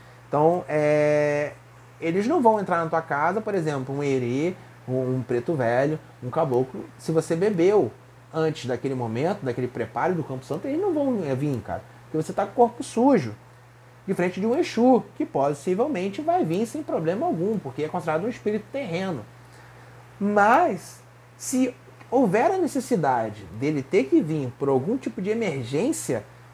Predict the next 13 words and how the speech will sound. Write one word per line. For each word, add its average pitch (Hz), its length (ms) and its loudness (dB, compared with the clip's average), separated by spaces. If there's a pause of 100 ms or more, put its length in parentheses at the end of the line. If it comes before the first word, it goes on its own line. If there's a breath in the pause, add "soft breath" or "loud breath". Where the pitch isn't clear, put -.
(120)
ele 302 200 4
virá, 392 360 4
cara, 135 220 -2
ele 135 160 -2
vai 160 180 2
esquecer 330 360 -4
isso - 200 -4
aí, 359 240 4
não 170 160 0
viu? 196 400 2 (280)
Bola 151 360 0
pra 285 140 -8
frente. 240 380 -8